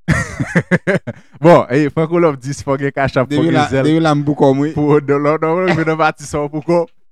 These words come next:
Speaker 1: But, e, Franco Love di l deja, men, fò gen cash app, fò gen zèl, fò gen PayPal pou pase nan
Speaker 2: Bon,
Speaker 1: game
Speaker 2: ou,
Speaker 1: nan.
Speaker 2: ou n sa
Speaker 1: But at
Speaker 2: gwo
Speaker 1: the
Speaker 2: la.
Speaker 1: same time, men, dekou, gwo se de bagay, gwo, gwo bagay m ap gade ou entèvyou atis ap fè avan, ye, men.
Speaker 2: Mm.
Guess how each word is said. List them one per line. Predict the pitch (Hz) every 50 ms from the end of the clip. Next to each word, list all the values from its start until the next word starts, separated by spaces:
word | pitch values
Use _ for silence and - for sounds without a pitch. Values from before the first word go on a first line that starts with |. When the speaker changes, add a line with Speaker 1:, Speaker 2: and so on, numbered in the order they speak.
| _ _ -
Speaker 1:
But, | 143 151 156 - -
e, | 156 143 143 135
Franco | - 160 160 151 165
Love | 160 151 131 113
di | 110 120
l | 127 127
deja, | 131 127 104 110 117 113 117
men, | 117 117 117 104
fò | 120 117 117
gen | 127 123
cash | - 127 113 - 123
app, | 113 - -
fò | 113 110
gen | 127 120 113
zèl, | 101 82 98 113 110 113 110 -
fò | - 113 117
gen | 117 107
PayPal | - 113 107 - - 104 104 98
pou | 107 98
pase | - 107 - - -
nan | 139 143
Speaker 2:
Bon, | 151 156
Speaker 1:
game | 170 185
Speaker 2:
ou, | 233
Speaker 1:
nan. | 226 151 156
Speaker 2:
ou | 180 208 220
n | 208
sa | - - -
Speaker 1:
But | 156
at | 175 185
Speaker 2:
gwo | 120
Speaker 1:
the | 117 -
Speaker 2:
la. | - -
Speaker 1:
same | - - 170 143
time, | - 156 147 143 143 139
men, | 139 139 139 135
dekou, | 135 143 139 - 160 160 151 147 127 - _ _ _ -
gwo | 131 170
se | 185 - 220 202
de | 175 165
bagay, | 156 147 139 131 131 123 123 113 - 147
gwo, | 127 143 160 156
gwo | 151 160 180
bagay | 196 - 175 170 165 160
m | 156
ap | 147 139
gade | 143 147 143 139 139
ou | 135 131 131
entèvyou | 131 123 - 131 127 117 120 120
atis | 113 110 - 120 110 -
ap | 110 101 - -
fè | 107
avan, | 101 98 95 92 98 98
ye, | 92 92 92
men. | 98 104 107 98 95 92
Speaker 2:
Mm. | 123 123 120 117 110 104